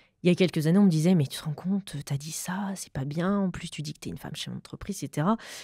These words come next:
Finalement, j'ai écouté mon petit vélo, euh, qui est un bon vélo. Je me suis dit : « Bah, je, je, je vais être moi-même. »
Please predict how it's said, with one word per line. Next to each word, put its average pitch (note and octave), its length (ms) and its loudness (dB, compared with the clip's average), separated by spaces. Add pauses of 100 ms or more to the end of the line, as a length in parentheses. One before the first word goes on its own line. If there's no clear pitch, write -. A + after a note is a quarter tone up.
Finalement, D#3 300 6
j'ai E3 100 6
écouté D#3+ 320 2
mon D3 160 6
petit D3+ 220 -4
vélo, E3 360 6
euh, C3+ 140 4
qui C3+ 140 -4
est - 20 0
un B2+ 40 -2
bon C#3+ 140 -2
vélo. E3 280 4 (340)
Je C#3+ 60 -6
me B2+ 40 -6
suis - 120 -10
dit : « F3+ 80 0
Bah, C#3+ 220 4
je, D#3 220 -2
je, D3 340 -4
je C#3+ 120 -8
vais D#3+ 80 6
être E3+ 220 2
moi-même. » E3+ 420 10